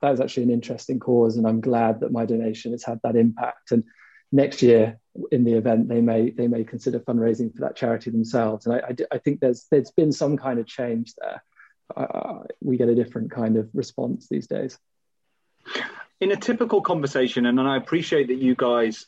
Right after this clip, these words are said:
Speaker 2: started off in kind of the small to medium-sized charities and basically offering them a tool that enabled them to do digital fundraising, probably for the first time in, ter-, in terms of taking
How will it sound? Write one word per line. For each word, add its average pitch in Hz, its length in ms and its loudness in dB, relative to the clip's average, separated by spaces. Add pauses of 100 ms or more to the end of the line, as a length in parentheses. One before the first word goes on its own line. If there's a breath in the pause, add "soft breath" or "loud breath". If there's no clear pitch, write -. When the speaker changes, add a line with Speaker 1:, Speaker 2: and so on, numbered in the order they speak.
Speaker 2:
started 131 540 0
off 120 260 0
in 117 160 -2
kind 113 220 -2
of 110 80 -2
the 110 60 -2
small 120 420 4
to 120 100 -6
medium-sized 113 840 2
charities 110 500 -2
and 104 100 -2
basically 110 340 0
offering 110 260 0
them 104 160 0
a 101 40 -8
tool 110 440 0
that 127 120 0
enabled 123 460 2
them 113 180 2
to 123 100 -4
do 123 200 4
digital 120 380 0
fundraising, 110 540 0
probably 120 500 -2 (380 loud breath)
for - 60 -4
the 113 100 2
first 117 320 2
time 139 260 0
in, 104 80 -4
ter-, 117 160 0
in 110 160 -2
terms 110 280 -2
of 107 140 -8
taking 113 480 -4